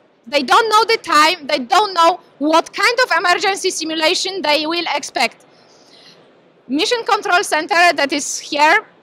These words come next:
we are really thinking hard how to make the emergency the best as possible, the most real as possible, and of course the most standardized as possible, because we want to say which crew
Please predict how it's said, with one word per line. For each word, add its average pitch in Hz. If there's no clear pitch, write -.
we 359
are 320
really 392
thinking 480
hard 330
how 392
to 480
make 339
the 311
emergency 330
the 247
best 302
as -
possible, 311
the 320
most 330
real 370
as 277
possible, 302
and 349
of -
course 381
the 339
most 349
standardized 320
as 262
possible, 269
because 294
we 330
want 339
to 359
say 320
which 359
crew 427